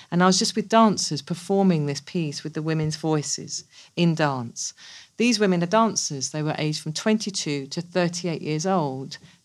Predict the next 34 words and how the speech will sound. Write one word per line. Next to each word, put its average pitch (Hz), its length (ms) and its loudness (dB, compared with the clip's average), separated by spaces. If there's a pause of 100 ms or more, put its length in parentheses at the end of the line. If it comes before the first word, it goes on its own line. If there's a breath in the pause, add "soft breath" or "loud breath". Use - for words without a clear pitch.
They 208 140 4
were 196 120 2
crying 147 840 2 (100)
by 160 120 -2
the 165 160 0
end. 147 480 -4 (280 loud breath)
And 175 60 0
they 170 60 4
said, 185 200 0
"I 165 80 0
just 208 200 -2
want 190 180 0
to 175 60 -4
go 175 140 2
into 170 180 2
prison 160 300 -4
and 156 80 -2
break 160 260 -4
the 156 80 -6
women 151 240 -2
out 147 160 -6
of 160 80 -16
prison. 160 400 -8 (280 soft breath)
I 175 40 -4
can't 170 320 0
bear 180 260 0
it." 147 100 -8 (560)
Because 190 260 -2
they 190 140 8
don't 190 440 6 (140)
know 170 400 2 (360 soft breath)
what's - 260 -6
going 165 280 -2
on. 151 320 -4